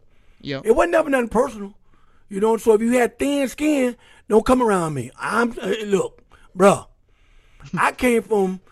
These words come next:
Speaker 2: the U to where we, uh, it, it didn't matter. We had a whole bunch, a locker room full of trash talkers. You know what I'm
Speaker 1: Yep.
Speaker 2: saying? And so if in our locker room down in Miami, if I could tell Mike, "Man, that was a horrible game"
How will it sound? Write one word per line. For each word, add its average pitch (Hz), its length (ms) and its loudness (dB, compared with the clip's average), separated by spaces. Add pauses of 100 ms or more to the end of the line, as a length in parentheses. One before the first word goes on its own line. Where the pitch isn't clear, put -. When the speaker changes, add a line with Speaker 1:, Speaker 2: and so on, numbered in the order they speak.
(240)
Speaker 2:
the 160 160 -6
U 190 540 4 (340)
to 202 80 0
where 190 320 2 (160)
we, 196 280 -6 (120)
uh, - 60 -6 (100)
it, 294 280 -12 (160)
it 233 40 -6
didn't 226 340 2
matter. 175 360 -2 (400)
We 240 220 0
had 240 140 4
a 196 120 4
whole 262 320 6
bunch, 247 200 -2
a 185 60 -4
locker 240 340 -2
room 226 220 -4
full 233 200 -2
of 208 80 -4
trash 233 360 2
talkers. 139 600 -8 (340)
You - 80 -4
know 196 60 4
what 220 100 0
I'm 208 60 -4
Speaker 1:
Yep. 254 100 0
Speaker 2:
saying? 254 140 -4 (260)
And 185 100 -8
so 214 300 -2 (560)
if 208 240 4 (1200)
in 208 260 2 (160)
our - 280 2
locker 240 300 2
room 226 140 2
down 208 180 2
in 196 60 0
Miami, 190 380 -2
if 165 160 -10
I - 120 0
could 233 100 -10
tell 220 220 4
Mike, 208 340 0
"Man, 165 680 -8
that 202 180 -6
was 143 100 -8
a - 80 -16
horrible 226 800 2
game" 254 480 -4